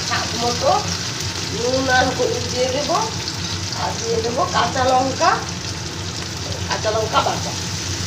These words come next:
এবার ভালো করে মশলাগুলো একটু ভেজে নেব। ভালো করে সব কিছু একটু ভেজে নিয়েছি। এবার ভেজে রাখা মাছগুলো দিয়ে মশলার সাথে আমি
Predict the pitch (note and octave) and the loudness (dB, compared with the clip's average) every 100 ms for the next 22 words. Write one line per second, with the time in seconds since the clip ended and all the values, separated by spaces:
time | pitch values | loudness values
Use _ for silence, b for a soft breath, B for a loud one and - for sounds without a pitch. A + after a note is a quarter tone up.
0 | - - - - - - - - - - | -2 0 0 0 -2 -2 -2 -4 -4 -4
1 | - - - G#3+ G3 - E3+ G3+ G3 A#3 | -4 -2 0 0 0 0 2 2 4 4
2 | C4+ B3+ A#3 - G#3 A3 B3+ C#4+ A4 - | 6 6 4 4 2 2 4 4 4 2
3 | - - - - - - - F4+ F#4 A4 | 2 2 2 0 0 0 0 0 2 2
4 | G4 B4 A4+ - - - - - - - | 4 6 6 6 2 0 0 0 0 0
5 | - - - - - - - - - - | -2 -2 -2 -2 -2 -2 -4 -4 -6 -6
6 | - - - - - - G#3+ A#3 C4 C4+ | -8 -8 0 0 2 2 4 6 8 8
7 | C4 B3 A#3 - - - F4 C#4+ F3 D4 | 6 4 2 2 0 2 4 4 2 2
8 | C4+ A3+ B3+ C#4 C4+ C4+ C4 F4+ D4 B3 | 6 6 6 2 4 4 4 2 4 6
9 | B3+ B3+ - - - - - - - A3+ | 6 6 0 -4 -4 -4 -4 -4 0 2
10 | A3+ A#3 A#3 C#4 B3 A#3 A3+ - C4 C4 | 4 4 6 6 6 6 4 2 0 2
11 | D4 C4+ C#4+ E4 B3+ A#3+ - A#3+ B3+ C#4+ | 2 4 2 4 4 4 0 0 -2 -2
12 | C4+ D#4+ G4+ - - - - - - - | 0 0 0 0 -4 -4 -4 -2 -2 -2
13 | - - G4 | -4 0 2